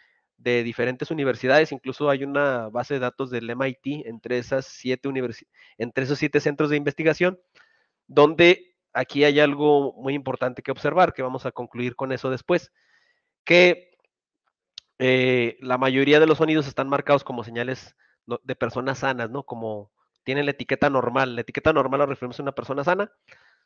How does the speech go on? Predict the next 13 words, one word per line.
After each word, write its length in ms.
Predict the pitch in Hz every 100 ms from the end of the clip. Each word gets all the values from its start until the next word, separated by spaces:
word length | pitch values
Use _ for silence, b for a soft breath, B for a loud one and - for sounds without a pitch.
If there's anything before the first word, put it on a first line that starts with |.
| _
Solamente 520 | - 143 147 151 160
seiscientos 460 | 151 131 147 143 147
sesenta 300 | 135 143 135
y 40 |
cinco 240 | 135 139 143
de 60 |
esos 160 | 135 135
sonidos 320 | 123 135 135
es 120 | 123
una 280 | 135 139 131
señal 420 | 120 113 123 123 -
anormal. 520 | 123 113 110 113 113
Entonces, 440 | 113 139 160 160